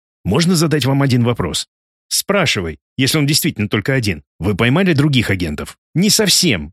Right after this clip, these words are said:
Патышев был застрелен при задержании, не пожелал сдаваться, а вот Лиходеева задержали, но только потом было решено расстрелять. Взглянув на наручные часы, майор добавил: "Расстреляли во дворе тюрьмы пятнадцать минут назад.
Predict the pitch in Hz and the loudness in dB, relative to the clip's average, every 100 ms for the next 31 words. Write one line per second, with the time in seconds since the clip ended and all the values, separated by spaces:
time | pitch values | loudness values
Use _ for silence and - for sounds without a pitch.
0 | _ - 196 190 185 156 180 160 147 175 | _ -2 0 2 0 2 2 2 0 0
1 | 170 165 139 151 156 151 135 127 107 92 | 0 0 0 0 0 0 0 2 2 2
2 | 101 123 120 139 123 113 107 120 107 - | 0 0 0 2 0 0 0 0 0 0
3 | 107 139 170 196 160 185 190 165 175 190 | 0 0 0 0 2 2 2 0 2 0
4 | 139 135 131 131 98 - 117 156 147 156 | 2 0 0 -2 -4 -6 -4 -4 -4 -4
5 | 151 156 139 139 139 135 127 120 - - | -2 0 0 0 0 0 0 0 0 0
6 | 127 104 82 - _ _ 104 101 113 104 | 0 0 -4 -10 _ _ -6 -2 0 0
7 | 90 98 101 101 95 98 95 113 - 208 | -2 -2 0 0 -2 -2 -2 -2 0 -2
8 | - _ _ - 113 123 151 139 117 98 | -4 _ _ -6 -2 0 0 0 2 0
9 | 82 127 - 165 151 196 196 170 151 170 | -2 0 0 0 0 0 0 0 0 0
10 | 170 143 151 160 190 214 214 180 196 175 | 0 0 0 2 2 2 0 -2 -4 -2
11 | 175 - 151 143 139 131 117 95 | -2 -2 -2 0 0 0 0 -2